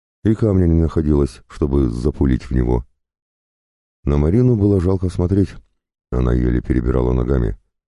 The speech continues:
Наконец Ритка не выдержала, вклинилась между Мариной и душой её отца и заорала матом.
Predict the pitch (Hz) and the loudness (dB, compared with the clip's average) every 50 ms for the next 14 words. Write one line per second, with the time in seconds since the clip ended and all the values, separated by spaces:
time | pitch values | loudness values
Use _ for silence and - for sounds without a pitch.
0 | _ _ _ _ _ _ _ _ _ _ _ _ _ _ _ _ _ 95 95 107 | _ _ _ _ _ _ _ _ _ _ _ _ _ _ _ _ _ -2 0 2
1 | 113 120 113 - - 104 110 101 - 98 95 98 101 120 107 87 69 65 65 58 | 2 2 0 0 0 0 0 0 2 2 2 2 2 2 2 0 0 0 0 0
2 | 57 55 55 - - _ _ - - - 69 71 71 67 65 65 67 - - 71 | 0 -2 -4 -6 -12 _ _ -10 -4 -2 0 2 2 2 2 0 -2 0 -2 -2
3 | 67 57 58 65 64 64 67 69 69 67 64 65 65 60 55 - 64 62 58 65 | -2 0 -2 0 0 0 0 0 0 0 2 2 0 0 -2 -4 -6 -4 -2 -4
4 | - - - 65 64 64 64 62 62 57 - - - 82 82 80 - _ _ _ | -4 -2 0 0 0 2 0 0 -2 -2 -4 -4 -4 -4 -4 -4 -6 _ _ _
5 | _ _ _ _ _ _ - - 131 71 57 62 58 57 58 60 58 57 55 58 | _ _ _ _ _ _ -2 -2 -2 0 0 0 0 0 0 0 0 -2 -2 -2
6 | 55 - 60 52 52 | -4 -4 -6 -6 -8